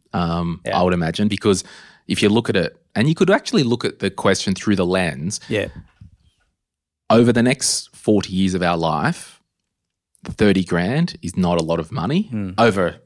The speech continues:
Speaker 1: you know, the next, you know, handful of years.
Speaker 2: Yeah.
Speaker 1: It's a lot now, but if we value this and we want it to be the memories and all that stuff,
Speaker 2: Yeah.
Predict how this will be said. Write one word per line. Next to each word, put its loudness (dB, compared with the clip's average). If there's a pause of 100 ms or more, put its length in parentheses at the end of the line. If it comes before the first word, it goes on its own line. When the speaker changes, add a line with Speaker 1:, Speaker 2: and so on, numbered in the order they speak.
Speaker 1:
you -6
know, -2 (680)
the 0
next, -4
you 0
know, -2 (140)
handful -4
of -4
years. 0
Speaker 2:
Yeah. -6
Speaker 1:
It's -14
a 2
lot 2
now, 0 (260)
but 0
if -4
we 2
value 2
this -2
and -4
we 0
want 0
it -10 (100)
to -6
be -2
the 0
memories -2
and -4
all -4
that -8
stuff, -6
Speaker 2:
Yeah. 0